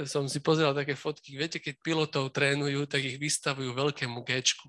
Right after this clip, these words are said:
hej, to je na také centrifuge. Tak to takto vypadá, hej, že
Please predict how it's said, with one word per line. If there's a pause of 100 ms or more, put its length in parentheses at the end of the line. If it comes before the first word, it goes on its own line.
hej,
to
je (220)
na
také
centrifuge. (640)
Tak
to
takto
vypadá,
hej, (720)
že